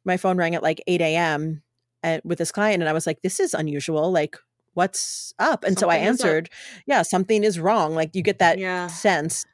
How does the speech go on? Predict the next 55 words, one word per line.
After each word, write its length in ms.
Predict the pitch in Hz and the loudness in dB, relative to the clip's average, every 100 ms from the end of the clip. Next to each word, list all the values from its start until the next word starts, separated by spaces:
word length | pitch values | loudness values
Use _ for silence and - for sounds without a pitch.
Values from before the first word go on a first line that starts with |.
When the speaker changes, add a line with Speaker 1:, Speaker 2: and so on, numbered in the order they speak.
| _ - | _ -10
Speaker 2:
Yeah. 320 | 170 156 160 160 _ - | -6 -4 -6 -14 _ -4
Speaker 1:
And 120 | 202 | -2
she 100 | - | 2
was 100 | 196 | 2
very 200 | 160 156 | 2 0
frank 280 | 160 226 233 | 0 0 2
with 140 | 233 226 | 0 2
me, 200 | 214 190 | 2 4
and, 240 | 160 156 - | 2 -2 -4
and 200 | 170 160 175 | -2 -2 -2
we 120 | 165 | -2
cried 260 | - 190 | 2 4
a 40 | 202 | 4
little 160 | 196 190 | 4 4
bit 280 | 196 190 | 4 2
'cause 120 | 180 165 | 2 0
I 80 | |
was 140 | 160 156 | 2 0
very, 280 | 160 160 156 | -2 0 2
I 100 | 175 | 2
loved, 300 | 170 170 170 | 2 0 0
you 80 | 175 | -2
know, 60 | 160 | -2
I 80 | |
still 220 | 165 - 170 | -2 0 2
love 200 | 160 160 | 2 2
her 100 | 160 | 0
very 140 | 151 | 0
much, 280 | 160 170 - | 0 -2 -2
and, 180 | 160 156 - - - - 175 | -6 -6 -12 -20 -20 -8 0
uh, 420 | 165 160 156 - - | 2 2 0 -2 -4
I 60 | - | -2
was 100 | 165 | 0
very, 480 | 170 160 156 160 165 | 2 2 2 -2 -4
you 60 | 175 | -6
know, 120 | 156 | -4
in, 200 | - 170 - | -2 -4 -4
loved 340 | 156 170 160 | 0 2 2
them 140 | 160 | 2
as 120 | 156 156 | 0 -2
a 40 | |
couple, 500 | - 170 175 165 160 - | 0 0 2 4 2 0
and 100 | 160 | -2
I 80 | 160 | -2
was 120 | 170 | -2
just 200 | 175 - | -4 0
like, 320 | 160 156 - - _ _ | 2 0 -2 -14 _ _
"Whatever 280 | - 170 170 | -2 0 2
you 120 | 175 | 2
need 160 | 170 165 | 0 0
me 80 | 156 | -2
to 80 | 156 | 0
do, 140 | 160 | 0
I'll 100 | 143 | 0
do. 260 | 147 - 156 | -2 -6 -8